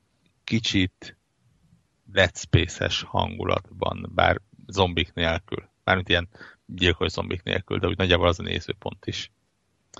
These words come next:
A-, az a játék neve, hogy Stasis.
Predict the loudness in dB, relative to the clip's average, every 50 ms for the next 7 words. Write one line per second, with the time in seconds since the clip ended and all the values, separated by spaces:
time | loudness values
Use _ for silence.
0 | -20 _ _ _ _ -2 0 0 -2 -6 -10 _ 4 4 4 4 4 2 2 2
1 | 2 0 0 0 0 -2 -2 -2 -2 -4 -4 -8 -10 -4 -2 -2 -2 -2 0 0
2 | 0 0 0 -4 -14 -16